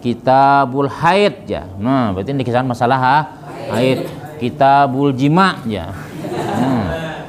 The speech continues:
Itu berarti kisah masalah orang bah-, <laughs> nah, berhubungan suami istri. Tapi itu kada jadi ukuran, karena itu maknanya logat.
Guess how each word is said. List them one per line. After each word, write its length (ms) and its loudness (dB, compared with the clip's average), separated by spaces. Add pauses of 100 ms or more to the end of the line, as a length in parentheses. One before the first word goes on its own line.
(160)
Itu 120 -2
berarti 280 2
kisah 280 2
masalah 360 2
orang 240 2
bah-, 320 4 (1400)
<laughs> 1800 -8
nah, 360 -2
berhubungan 800 -2
suami 320 -4
istri. 1120 -6 (1700)
Tapi 320 4
itu 160 4
kada 240 4
jadi 560 4
ukuran, 720 4
karena 240 -2
itu 240 -2
maknanya 400 2
logat. 480 2